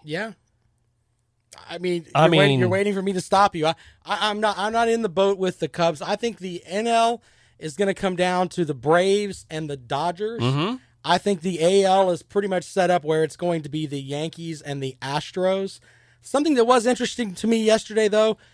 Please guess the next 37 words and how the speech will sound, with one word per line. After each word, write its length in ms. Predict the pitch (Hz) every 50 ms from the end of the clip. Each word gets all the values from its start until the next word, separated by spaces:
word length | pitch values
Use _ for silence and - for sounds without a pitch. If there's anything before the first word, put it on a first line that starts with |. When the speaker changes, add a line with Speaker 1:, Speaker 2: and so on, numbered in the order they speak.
| _ _ _ -
Speaker 1:
the 180 | 185 196 196
evil 320 | 233 269 285 285 262 240 240
empire, 540 | 226 233 233 - 190 170 147 139 135 139
and 100 | 151 160
what 120 | 190 233 247
I 80 | 247
mean 220 | 226 214 214 220 208
by 140 | 180 185 175
that 200 | 160 160 160 165
are 140 | 170 175 180
the 80 | 170 170
two 220 | - - 240 254
teams 300 | - - 226 220 220 175
that 100 | 190 190 165
ruin 260 | 170 175 175 196 226
baseball, 540 | 185 190 160 147 - - - 127 127 131 - _ _ _ _ _ -
the 100 | - -
Speaker 2:
Oh, 100 | - 185
Speaker 1:
Atlanta 300 | - 175 175 180 196 214
Speaker 2:
okay. 100 | 202 190
Speaker 1:
Braves 260 | 196 190 196 185 160
and, 180 | 180 180 180 160
uh, 80 | 170
it's 160 | 170 156 - 185
not 140 | 185 185
the 80 | - 160
Atlanta 260 | 147 143 147 143 139
Braves, 300 | 123 139 135 131 135 123 -
the 100 | 151 143
Boston 400 | 127 165 196 208 190 - 180 165
Red 180 | 175 175 170
Sox 280 | - - 165 160 160 -
and 80 | 160
the 60 | 147 147
New 60 | 156
York 260 | 160 151 143 123 -
Yankees. 420 | 151 156 156 131 123 117 117 -